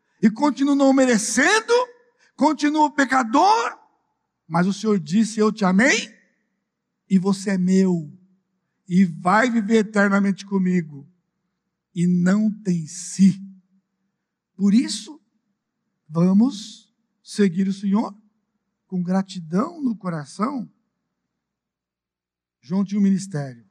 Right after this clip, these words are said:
nós também. Ele proclamou o evangelho do reino e nós o evangelho da graça. E o batismo, irmãos, não é um mero ritual. É uma identificação com o nosso Salvador, do mesmo jeito dele.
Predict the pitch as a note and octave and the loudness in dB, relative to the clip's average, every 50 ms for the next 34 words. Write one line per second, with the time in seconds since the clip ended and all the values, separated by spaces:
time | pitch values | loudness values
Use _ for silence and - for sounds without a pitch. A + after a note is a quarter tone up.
0 | _ _ _ _ _ D3 D#3+ D#3 C#3+ - F3+ D#3+ D3 C#3 C3+ B2+ A#2+ A2 _ _ | _ _ _ _ _ -12 -10 -10 -10 -8 -8 -8 -8 -10 -14 -16 -18 -20 _ _
1 | _ _ - D#3 E3 G3 F3+ F#3+ F#3+ F3+ F3+ F#3 F3+ F3 F#3 F#3 F3+ E3 E3 F3+ | _ _ -4 0 0 0 0 -2 -4 -4 -2 -2 -2 0 0 0 -2 -2 -2 -2
2 | F3 E3 F3+ E3 E3+ E3+ D#3+ F3+ G3+ A3 A#3+ C#4+ D#4 D#4 - _ _ _ _ _ | -2 -2 -2 -4 -4 -4 -2 -2 0 0 -2 -2 -4 -10 -16 _ _ _ _ _
3 | _ _ _ _ _ - D#3+ E3 E3 E3 E3+ F3 F3 E3+ F3 E3 E3+ E3 D3+ F3 | _ _ _ _ _ -6 -6 -4 -2 -2 -2 -2 0 0 -2 -2 -2 -4 -2 -2
4 | E3+ E3 D#3+ D#3+ D3+ D3 C#3 C#3 C3 B2 - - - A#2 _ _ _ _ _ _ | -4 -4 -4 -8 -10 -10 -12 -14 -16 -16 -20 -20 -20 _ _ _ _ _ _ _
5 | _ _ _ _ _ _ _ _ - D#3 E3 D#3+ D#3+ D#3 D3 - - - G#3+ B3+ | _ _ _ _ _ _ _ _ -6 -4 -4 -2 -2 -4 -4 -6 -6 -4 -2 -2
6 | A#3+ A3+ G3+ F#3 E3 D3+ C#3+ B2+ - _ - D#3+ F3 F3+ E3+ E3+ E3 E3 E3 D#3+ | -2 -2 -2 -4 -4 -6 -10 -14 -18 _ -10 -6 -4 -2 -2 -2 -4 -6 -8 -8
7 | C3+ D3 D#3 D3 D3 C#3 C3 B2 C3 _ _ _ _ _ _ _ _ _ _ _ | -10 -12 -12 -12 -14 -20 -20 -20 -20 _ _ _ _ _ _ _ _ _ _ _
8 | _ _ _ _ _ _ _ - D#3 D#3+ E3 E3+ E3+ D#3+ D3+ F3+ F3+ - - - | _ _ _ _ _ _ _ -10 -8 -4 -2 0 0 0 0 -2 -2 -4 -8 -14
9 | E3 - E3 D3 - - F3+ F3+ G3+ A#3 C#4+ D#4 - _ _ _ _ _ _ _ | -12 -10 -10 -10 -8 -4 -2 -2 0 -2 -4 -6 -10 _ _ _ _ _ _ _
10 | _ _ _ _ _ _ _ - E3+ F#3 F#3+ F#3+ F3+ E3 E3 E3+ F3+ E3 D3 D3+ | _ _ _ _ _ _ _ -4 -2 -2 0 0 -2 -2 0 -2 -2 -2 -4 -10
11 | - E3+ E3+ E3 E3 D#3 D3+ D3+ D3 C3+ A#2+ _ _ _ _ _ _ _ _ _ | -10 -10 -8 -8 -8 -10 -10 -12 -14 -14 -16 _ _ _ _ _ _ _ _ _
12 | _ _ _ _ _ _ _ _ _ - D#3+ E3 D#3 E3 G#3 A3+ G#3+ G#3+ A#3 G#3 | _ _ _ _ _ _ _ _ _ -10 -8 -6 -2 0 0 0 0 0 -2 0
13 | F#3 G3 G3 F#3 F#3+ F3+ D#3+ D3+ D3+ D3+ C#3 C#3 B2+ | 2 2 0 0 -2 -6 -8 -8 -8 -10 -10 -14 -18